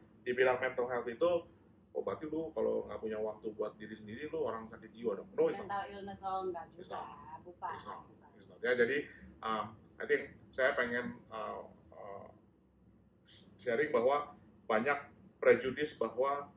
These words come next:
Speaker 1: mental health itu artinya sakit jiwa gitu. But it's not, right?
Speaker 2: Bukan.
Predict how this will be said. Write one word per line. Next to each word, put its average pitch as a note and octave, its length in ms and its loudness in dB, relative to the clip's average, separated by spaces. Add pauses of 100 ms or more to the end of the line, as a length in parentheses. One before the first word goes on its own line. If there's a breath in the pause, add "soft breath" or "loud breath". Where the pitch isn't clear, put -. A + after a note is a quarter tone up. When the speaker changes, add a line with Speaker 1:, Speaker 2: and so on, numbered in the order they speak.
(440)
Speaker 1:
mental B2 380 4
health A#2+ 220 -4
itu A#2+ 160 2
artinya A#2+ 400 -2 (280)
sakit A#2+ 440 -8
jiwa A#2+ 340 0
gitu. - 220 -20
But B2 160 -4
it's C#3+ 160 -12
not, - 180 -4
right? - 220 -8
Speaker 2:
Bukan. - 240 -10